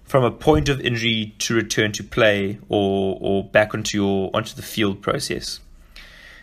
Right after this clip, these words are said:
So depending on the graft type, there's varying rehab types. Uh, so, for example, using a quadriceps tendon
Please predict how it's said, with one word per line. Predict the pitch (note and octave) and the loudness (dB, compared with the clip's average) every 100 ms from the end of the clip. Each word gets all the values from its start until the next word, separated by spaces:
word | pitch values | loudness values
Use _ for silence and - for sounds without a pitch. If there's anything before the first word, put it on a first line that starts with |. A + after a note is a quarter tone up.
| - | -8
So | - B2 | 2 2
depending | - A#2+ - D3+ F3 | 2 -6 2 4 4
on | E3+ | 2
the | C3+ | 0
graft | - B2+ B2 - | 4 4 4 0
type, | D3+ D#3 D3+ - - _ - - - - | 2 2 2 -10 -20 _ -20 -20 -20 -4
there's | B2 G#2 | -2 0
varying | A#2+ B2+ B2 | 4 4 4
rehab | A#2 A#2 A2 G#2 - | 0 2 4 2 2
types. | A2 G#2 G2+ - - - - | 4 4 2 -10 -10 -8 -2
Uh, | G2+ G2 G2 G2 | 0 0 -2 -4
so, | - G#2+ G#2 F#2+ - | 2 4 4 -2 -6
for | - | -2
example, | A2+ A#2 A#2+ A#2 A#2 A2 A2 G#2 - - - - | -2 2 2 2 0 0 0 -4 -12 -20 -20 -8
using | B2 C3 A#2+ A#2+ | 0 2 2 0
a | G#2 | -2
quadriceps | - E3 C#3 D3 B2+ - | 2 2 2 0 -2 0
tendon | D3 B2+ B2+ B2 A#2+ | 0 0 0 -2 -4